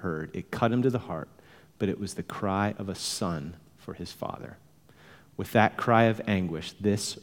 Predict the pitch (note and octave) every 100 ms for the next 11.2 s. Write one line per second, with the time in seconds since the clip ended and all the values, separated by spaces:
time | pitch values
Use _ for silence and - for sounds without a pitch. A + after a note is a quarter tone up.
0 | - A2 F#2+ - - - - - - -
1 | - E2 E2+ - D#2+ D#2 - C#2 - -
2 | _ _ _ _ _ - _ _ _ _
3 | _ _ _ _ _ _ _ _ _ _
4 | _ _ _ _ _ _ _ _ _ _
5 | _ _ _ _ _ _ _ _ - _
6 | _ _ - B2 G#2 - - - - D3
7 | - - - _ _ _ _ - D#3 D3
8 | A#2 - - A2 A2 A2 - B2 B2 G#2+
9 | G2+ F#2+ - C#3 A#2 - - A2+ G2+ A#2
10 | - - - - - - - G#2 G2 F#2+
11 | - -